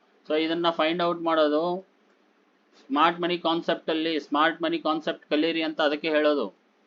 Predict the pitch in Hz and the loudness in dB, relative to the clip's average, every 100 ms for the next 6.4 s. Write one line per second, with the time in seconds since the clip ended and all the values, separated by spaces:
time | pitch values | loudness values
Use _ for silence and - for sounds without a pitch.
0 | _ _ _ - 147 143 135 - _ - | _ _ _ -2 2 4 2 -2 _ -4
1 | 143 170 175 170 170 165 160 165 160 - | 2 2 2 -2 0 0 -2 -2 -6 0
2 | 147 147 156 160 _ - 131 - 170 170 | 0 2 -2 -4 _ -10 -8 -6 -4 -2
3 | 170 180 170 143 147 165 156 160 151 143 | -2 -4 -4 0 0 0 0 0 0 -2
4 | 123 147 165 175 175 _ _ - 147 - | -4 -2 0 0 -2 _ _ -8 -8 -2
5 | 185 175 180 175 185 185 175 - 135 143 | -2 0 -2 0 -2 -2 -6 -6 0 0
6 | 165 180 185 | 0 -2 -4